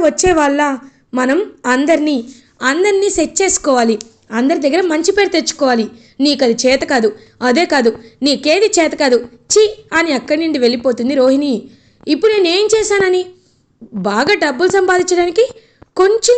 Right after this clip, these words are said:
కల్తీ లెస్ చేశాను, అంతే కదా, దానికే ఎందుకు మా రోహిణి ఇలా అనుకుంటుందని మనోజ్ అక్కడి నుండి ఇంకా వెళ్ళిపోతాడు. ఇది ఇలా ఉండగా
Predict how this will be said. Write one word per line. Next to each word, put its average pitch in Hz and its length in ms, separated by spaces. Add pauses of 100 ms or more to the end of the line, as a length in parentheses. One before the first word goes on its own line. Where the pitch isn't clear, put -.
(120)
కల్తీ 370 300
లెస్ 339 240
చేశాను, 233 420 (500)
అంతే 392 320
కదా, 339 220 (320)
దానికే 285 420
ఎందుకు 370 240
మా 302 140 (160)
రోహిణి 311 340
ఇలా 285 180
అనుకుంటుందని 247 760 (520)
మనోజ్ 247 340
అక్కడి 240 280
నుండి 220 200
ఇంకా 202 320
వెళ్ళిపోతాడు. 277 720 (440)
ఇది 349 320
ఇలా 311 180
ఉండగా 226 380